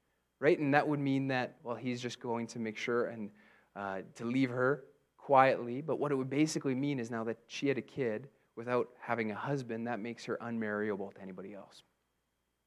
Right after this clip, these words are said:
Right? That would ruin, that would ruin her,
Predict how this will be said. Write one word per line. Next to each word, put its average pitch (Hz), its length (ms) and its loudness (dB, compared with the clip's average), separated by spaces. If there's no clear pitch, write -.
Right? 160 100 8
That 147 140 6
would 147 100 0
ruin, 139 640 2
that 139 80 8
would 143 120 10
ruin 139 360 6
her, 123 480 4